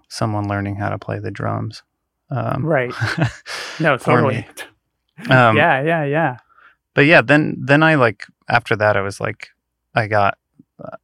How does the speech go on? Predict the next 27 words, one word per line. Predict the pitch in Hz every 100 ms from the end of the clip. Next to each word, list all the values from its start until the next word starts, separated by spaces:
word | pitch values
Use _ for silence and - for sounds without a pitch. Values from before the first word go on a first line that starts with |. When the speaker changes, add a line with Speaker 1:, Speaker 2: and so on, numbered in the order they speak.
| _ -
Speaker 1:
scooped | - - 110 -
up | 101 101
by | 110 101
these | 101 104
guys | - 113 113 113
I, | - 127 -
at, | 131 -
at | 123
McCabe's | 117 107 113 104 104 -
or | -
whatever | 127 - -
to, | - -
like, | 65 - -
be | 120 120
the | 123 117 - _ _ _
singer | - 120 113 107 98
of | 101
their | 107 101
band, | - 120 127 120 - _
basically. | 131 120 120 - - 123 - _ _ _ _ _ -
Speaker 2:
And | 170
how | 165
long | 147
did | 143 151
that | 180
one | 156
last? | 123 127 131 -